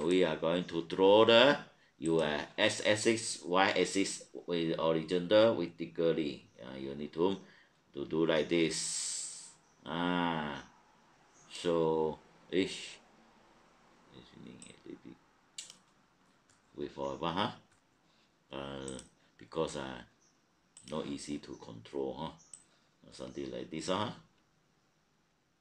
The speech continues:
Yes. So we have, uh, this one is, uh,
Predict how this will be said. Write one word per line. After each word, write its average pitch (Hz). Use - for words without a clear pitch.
Yes. 69
So 85
we 90
have, 87
uh, 76
this 90
one 104
is, 80
uh, 71